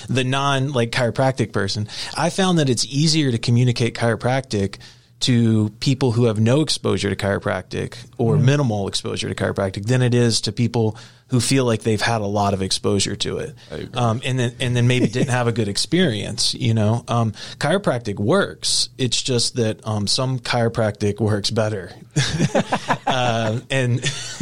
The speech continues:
Speaker 1: <laughs> and so maybe they were at a, um, an office that worked, but maybe, um, didn't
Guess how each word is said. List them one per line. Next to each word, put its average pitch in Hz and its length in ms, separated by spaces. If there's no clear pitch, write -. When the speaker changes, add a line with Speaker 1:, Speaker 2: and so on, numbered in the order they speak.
Speaker 1:
<laughs> - 460
and 143 160
so 160 120
maybe 156 360
they 139 180
were 131 180
at 120 180
a, 113 200
um, 104 380
an 113 140
office 113 400
that 101 160
worked, 117 640
but 107 360
maybe, 107 540
um, 98 340
didn't 104 280